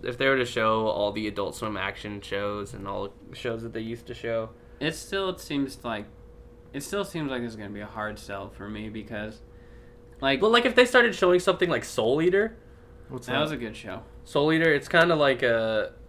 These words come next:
Speaker 1: it's just a, a shonen show.
Speaker 2: It's a
Speaker 1: Like
Speaker 2: mix.
Speaker 1: a Naruto kinda
Speaker 2: It's
Speaker 1: thing.
Speaker 2: Naruto-ish. I enjoyed it much more, though.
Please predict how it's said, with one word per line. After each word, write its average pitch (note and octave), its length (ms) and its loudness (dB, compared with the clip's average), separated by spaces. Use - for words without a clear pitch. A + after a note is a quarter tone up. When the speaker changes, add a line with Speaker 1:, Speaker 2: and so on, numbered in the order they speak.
Speaker 1:
it's C3+ 140 -2
just F3+ 160 2
a, D3+ 40 0
a C3 240 -4
shonen A#2+ 420 0
show. C3+ 340 -2
Speaker 2:
It's C#3+ 160 -6
a D#3 60 -2
Speaker 1:
Like D3+ 240 0
Speaker 2:
mix. - 20 2
Speaker 1:
a B2 40 4
Naruto A2+ 540 2
kinda A#2+ 220 -2
Speaker 2:
It's E3+ 80 -2
Speaker 1:
thing. B2 100 0
Speaker 2:
Naruto-ish. C#3+ 800 0
I G#2+ 100 -4
enjoyed G#2+ 340 -8
it G2 100 -8
much - 640 -14
more, F2 260 -12
though. - 280 -16